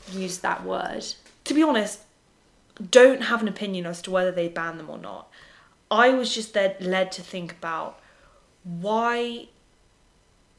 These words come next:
Speaker 2: do we grow up with this sort of,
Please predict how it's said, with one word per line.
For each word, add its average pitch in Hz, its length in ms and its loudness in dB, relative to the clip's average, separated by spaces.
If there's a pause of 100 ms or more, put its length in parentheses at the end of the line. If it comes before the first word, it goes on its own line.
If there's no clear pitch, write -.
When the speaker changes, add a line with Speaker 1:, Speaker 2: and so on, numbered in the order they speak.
(440)
Speaker 2:
do 202 140 -4
we 190 120 -8
grow 190 420 2
up - 460 0 (600)
with 170 760 -4 (1800)
this 185 340 -6
sort - 380 -6
of, 170 140 -12